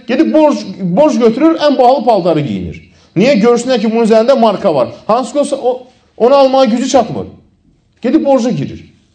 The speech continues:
O ən çox mod idi də bizi Sovet vaxtında. Hətta mənə bir dəfə demişdilər Türkiyədə onu. Deyirdi, "Bu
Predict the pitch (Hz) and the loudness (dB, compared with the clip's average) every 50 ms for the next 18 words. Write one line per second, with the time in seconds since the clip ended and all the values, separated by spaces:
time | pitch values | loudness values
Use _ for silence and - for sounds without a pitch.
0 | _ _ _ _ _ _ _ _ _ _ _ _ _ _ _ _ _ _ _ _ | _ _ _ _ _ _ _ _ _ _ _ _ _ _ _ _ _ _ _ _
1 | _ _ _ _ _ _ _ _ _ _ _ _ _ _ _ - - 175 190 175 | _ _ _ _ _ _ _ _ _ _ _ _ _ _ _ -6 -2 -2 -2 -2
2 | - - - - 202 226 240 - - 226 208 196 - - - - - 156 175 220 | -4 -8 -10 -4 -2 -2 -2 0 0 0 0 0 -2 -8 -12 -10 -6 -2 0 0
3 | 220 160 139 120 120 202 196 160 147 - - 147 135 143 147 139 - 110 - - | 0 0 -2 -4 -4 -2 -2 -2 -4 -4 -2 -2 -2 -2 -2 -4 -4 -6 -6 -6
4 | - 104 95 95 90 87 - - _ _ _ _ - 185 180 180 180 165 165 160 | -8 -10 -8 -8 -10 -10 -12 -20 _ _ _ _ -4 -4 -2 -2 -2 -2 0 0
5 | 156 156 151 156 135 127 113 113 110 107 110 110 107 104 104 117 110 110 113 107 | 0 0 -2 -2 -2 -2 -2 -4 -4 -4 -4 -4 -6 -4 -4 -6 -6 -4 -4 -4
6 | 104 107 147 185 180 214 180 196 214 | -4 -4 -6 -6 -4 -4 -4 -4 -6